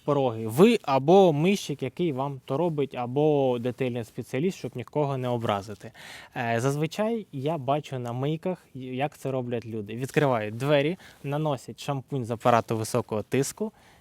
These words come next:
і так само апаратом високого тиску змивають. Е, нічого проти цього методу немає.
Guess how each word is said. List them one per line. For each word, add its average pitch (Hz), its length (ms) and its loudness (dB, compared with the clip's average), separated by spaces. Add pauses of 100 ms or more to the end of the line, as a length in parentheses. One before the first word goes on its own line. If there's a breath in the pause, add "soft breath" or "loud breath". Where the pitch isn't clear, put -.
(200 soft breath)
і 202 300 -4
так 143 160 -4
само 156 300 -6
апаратом 123 540 -6
високого 117 440 -6
тиску 131 460 -8
змивають. 110 600 -8 (340 loud breath)
Е, 120 240 -6
нічого 139 480 -2 (160)
проти 120 300 -4
цього 120 280 -8
методу 113 420 -10
немає. 190 560 -2